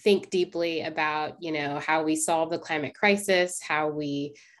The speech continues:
address existing environmental injustice, and how that connects to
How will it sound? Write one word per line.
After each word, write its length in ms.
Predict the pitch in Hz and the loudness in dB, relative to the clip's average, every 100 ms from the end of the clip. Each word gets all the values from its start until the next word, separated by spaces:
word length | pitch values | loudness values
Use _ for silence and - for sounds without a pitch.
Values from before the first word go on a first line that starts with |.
| - | -2
address 480 | 165 180 160 - 165 | 0 2 2 2 -2
existing 540 | 156 180 160 - 160 | -2 -4 -2 -2 0
environmental 600 | 151 151 151 147 147 143 | 2 2 2 0 -2 -4
injustice, 840 | 139 156 185 202 - 175 165 160 - | -4 0 2 2 0 2 0 0 -6
and 160 | 156 | -8
how 180 | - 160 | -2 0
that 200 | 151 123 | 0 -4
connects 500 | - 165 143 - - | -2 -2 0 -4 -2
to 300 | 165 156 147 | 0 2 0